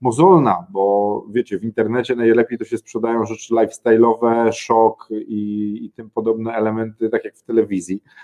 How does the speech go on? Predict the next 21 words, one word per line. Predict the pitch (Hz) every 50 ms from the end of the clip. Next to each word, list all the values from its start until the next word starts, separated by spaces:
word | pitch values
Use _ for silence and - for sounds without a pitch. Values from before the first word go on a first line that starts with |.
| - - - - _ -
No, | 113
nikt | 120 117 - _
nie | 120 120 110
opowiada | - - 113 107 117 113 107 107 107 107
o | 107 107
tym, | - 110 104 95
że | 101 95
wybudowano | 101 98 98 107 101 107 101 101 107 104 104 104
nową | 104 101 98 104 101 92
szkołę, | - - - 104 104 107 101
zazwyczaj | 95 98 92 101 95 - 107 98
się | - - 107
opowiada | 98 - - 95 101 104 101 101 101 101
o | 101
tym, | 98 - 101 92
że | 92 101
jakiś | 95 - - 95 92
dramat | 95 110 110 101 92 92 87 -
się | - 95
gdzieś | 87 - 95 90 90 87
dzieje. | - 95 87 87 92 95